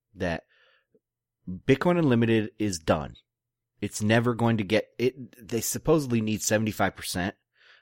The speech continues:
of the blocks to activate, and guess what? Oh, SegWit just passed twenty-five percent. You're done. Get out of here, Unlimited.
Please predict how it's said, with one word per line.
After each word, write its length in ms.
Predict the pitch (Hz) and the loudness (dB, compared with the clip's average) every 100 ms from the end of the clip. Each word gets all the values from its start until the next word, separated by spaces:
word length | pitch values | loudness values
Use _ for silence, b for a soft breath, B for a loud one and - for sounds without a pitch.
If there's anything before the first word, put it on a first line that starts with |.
| b | b
of 380 | 90 92 85 80 | -4 -2 -2 -6
the 60 | |
blocks 440 | 80 92 95 - - | -2 2 2 0 -4
to 140 | - | -4
activate, 540 | 85 90 - 107 110 - B B | -2 -4 -2 0 0 -4 B B
and 120 | 95 | 0
guess 220 | 107 - | 0 0
what? 320 | 135 139 123 - | 0 2 0 -2
Oh, 160 | 131 - | -4 -4
SegWit 380 | - 139 139 117 | 0 2 2 0
just 200 | 123 - | -2 0
passed 240 | 117 - | 0 0
twenty-five 380 | 127 120 123 117 | -2 0 0 0
percent. 400 | 123 117 101 - _ 82 - _ B B B B B | -2 -2 -2 -4 _ -4 -4 _ B B B B B
You're 180 | 107 | 0
done. 340 | 117 117 85 73 _ _ _ _ _ _ _ _ _ _ _ _ 87 | 2 2 2 -4 _ _ _ _ _ _ _ _ _ _ _ _ -8
Get 160 | 90 107 | 0 4
out 200 | 107 104 | 4 4
of 60 | |
here, 140 | 98 92 | 2 -2
Unlimited. 440 | 85 87 90 90 | -2 -4 -6 -6